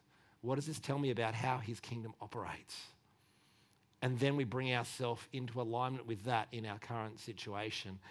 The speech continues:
And we use the testimony of the past to prophesy into our situation from a place of anchored faith because we've sat in the miracle of the past. Now, i-, if you're wondering what I mean by that,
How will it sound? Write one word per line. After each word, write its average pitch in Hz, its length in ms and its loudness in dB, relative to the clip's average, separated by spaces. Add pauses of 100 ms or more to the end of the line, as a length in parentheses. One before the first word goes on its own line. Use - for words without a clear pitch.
(200)
And 131 160 0
we 131 80 4
use 135 500 6
the 131 120 -2
testimony 139 800 0
of 131 120 -6
the 139 80 -4
past 113 680 -2 (640)
to 117 100 -2
prophesy 127 680 2
into 113 240 -2
our 110 100 0
situation 104 760 -4 (1000)
from 170 200 10
a 185 60 10
place 156 540 6
of 147 140 6 (100)
anchored 147 400 6
faith 156 520 6
because 127 340 -2
we've 131 140 -2
sat - 540 4
in 131 120 -2
the 127 80 -2
miracle 123 420 -4
of 104 120 -6
the 113 60 -10
past. 101 500 -4 (960)
Now, 160 100 2
i-, 175 240 -6
if 165 160 6
you're 170 80 10
wondering 180 280 10
what 165 120 10
I 147 80 10
mean 139 280 6
by 143 180 10
that, 110 280 4